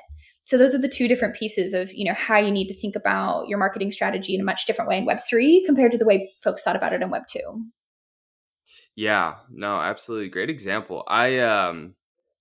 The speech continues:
Speaker 2: I do think the Coinbase, you know, regardless of what you think, they,
Speaker 1: <laughs>
Speaker 2: they do have good marketing. Uh, I, the Super Bowl ad I thought was, uh, an interesting
Speaker 1: Mm,
Speaker 2: take,
Speaker 1: mm-hmm.
Speaker 2: um, because, you know,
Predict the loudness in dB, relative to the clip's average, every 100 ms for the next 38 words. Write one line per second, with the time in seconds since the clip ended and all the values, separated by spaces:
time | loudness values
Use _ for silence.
0 | -20 -14 -6 -6 -4 -6 -6 -8 -12 -10
1 | -8 -8 -6 -4 -4 -6 -10 -12 -16 -20
2 | -20 -14 -6 -4 -2 -2 -2 -4 -6 -8
3 | -8 -10 -8 -4 0 2 2 -2 -6 -8
4 | -6 -6 -6 -6 -8 -8 -4 -6 -6 -12
5 | -12 -12 -10 -8 -6 -4 -2 -4 -4 -8
6 | -6 -8 -8 -8 -2 0 2 2 -2 -2
7 | -2 -2 -4 -6 -8 -10 _ _ _ -8
8 | -4 -4 -6 -8 -2 0 2 2 0 -2
9 | -2 0 0 0 2 2 2 0 -6 -12
10 | _ _ _ _ _ _ _ _ _ _
11 | -6 -2 -2 0 -2 -6 -6 -8 -4 -2
12 | -4 -8